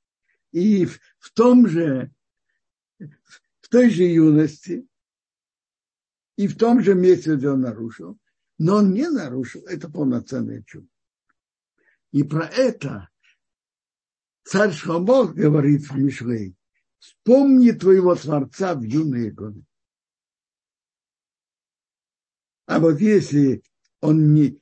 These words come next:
не исправился, не вернулся только к старости, когда он уже не мог сделать то, что он делал, это неполноценная чува. <laughs> Допустим, вор, который,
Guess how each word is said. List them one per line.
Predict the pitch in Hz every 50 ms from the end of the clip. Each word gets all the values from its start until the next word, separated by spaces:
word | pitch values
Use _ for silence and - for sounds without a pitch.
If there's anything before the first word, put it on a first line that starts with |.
| _ _ -
не | 131 131 147 165 185 226 233 359 359 - _ _ _ _ _ _ _ _ -
исправился, | 156 151 - - _ - 165 151 143 123 117 110 104 98 - - 120 123
не | 147 175 202 202
вернулся | 185 175 165 156 147 143 135 131 120 107 - 113
только | 101 - 151 151 139 147 - 131
к | - -
старости, | - - 123 107 104 104 107 101 - - - 139 143 _ _ _ _ _
когда | - 135 139 139 160
он | 160 160
уже | 147 - 151 147
не | 139 135 127
мог | 131 139 135 107
сделать | 95 92 95 92 107 127 147 - _ _ _ _ _ _ _ _
то, | - 165 160
что | 151 151 151 147
он | 143 139 127
делал, | 123 139 143 147 - - 320 320 - _ _ _ _ _ _ -
это | 185 175 - - 175 160
неполноценная | 156 156 156 180 202 190 - - 127 120 117 123 117 101 - - 113 110 107 104 98 90 82 78
чува. | - - - - - - _ _ _ _ _ _ _ _ _ _ _ _
<laughs> | - 156 - _ - 110 _ _ _ _ - - - 135 120 - _ _ _ _ _ _ _ _ _ _ _ _ _ _ _ _ _ _ _ _ _ _ _ _ _ _ _ _ _ _ _ -
Допустим, | 135 - - 226 269 156 151 - 135 127 127 120
вор, | 120 156 185 - - 113 110 113 113 - _ _ _ _ _ _ _ _ _ _ _ _ _ _ _ _ _ _ _ _ _ _ _ _
который, | - 113 101 - - - 107